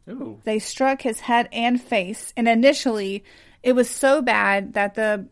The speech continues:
Speaker 2: police and other authorities weren't sure if the people in the house were killed with a blunt object or gunshots. And it wasn't until later that they knew that Derek died from the hammer and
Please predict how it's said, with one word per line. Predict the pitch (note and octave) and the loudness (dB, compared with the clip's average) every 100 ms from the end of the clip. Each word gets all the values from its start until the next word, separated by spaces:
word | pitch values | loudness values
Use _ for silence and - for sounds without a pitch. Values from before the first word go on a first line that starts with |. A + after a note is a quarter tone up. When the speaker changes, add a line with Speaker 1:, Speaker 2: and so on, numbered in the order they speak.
| - | -10
Speaker 2:
police | A#3 B3 A#3+ | -2 -2 -2
and | A#3 | -2
other | G#3+ A3 | -2 0
authorities | G#3 A3 G#3+ G3+ G3+ G3 | -2 -2 -2 -2 -4 -2
weren't | A#3 A#3 | -2 -2
sure | A3 - G#3+ G#3+ A3 - | -4 -4 -2 -2 -4 -6
if | B3 A#3 A3 A3+ - | -4 0 0 -4 -14
the | G#3+ A3+ | -6 -6
people | - - A#3+ A#3 A#3+ A3+ A3+ _ _ _ | -6 -8 -8 -2 0 0 -4 _ _ _
in | B3+ C#4 | 2 4
the | B3+ | 2
house | A3+ G3+ G3+ - | 0 -2 -4 -6
were | G#3 | -10
killed | - G#3+ G#3 | -2 -2 -2
with | G#3 | -4
a | F#3+ | -6
blunt | G#3+ A3 A3+ | 0 0 2
object | A#3+ A#3+ A#3 C4 B3+ - | 2 0 2 0 0 -4
or | A#3 A3+ | -2 0
gunshots. | G#3+ G#3 G3+ G3 C#3+ - - - _ _ _ _ _ | 0 0 -2 -4 -6 -8 -16 -18 _ _ _ _ _
And | A#3+ | -2
it | A#3 | 2
wasn't | B3+ B3 | 2 2
until | B3 A#3+ | 0 -2
later | A3+ A3+ A3 | 0 -2 0
that | G#3+ G#3 | -2 -4
they | G#3 | -4
knew | G3 G3 F#3 F#3 | -4 -4 -6 -8
that | F#3+ F#3+ F#3+ - - | -4 -4 -4 -6 -4
Derek | G#3 G3+ F3+ - - | -2 -2 -4 -10 -4
died | G#3 G3+ G3 G3 | -2 0 -2 -2
from | G3+ G3 F#3+ F#3+ | -2 -2 -2 -4
the | F#3+ | -6
hammer | G#3 G#3+ A3+ D4 F4+ - _ _ _ _ | -4 0 2 0 -2 -10 _ _ _ _
and | A#3+ A3+ A3 G#3 G#3 | -2 0 0 -2 -6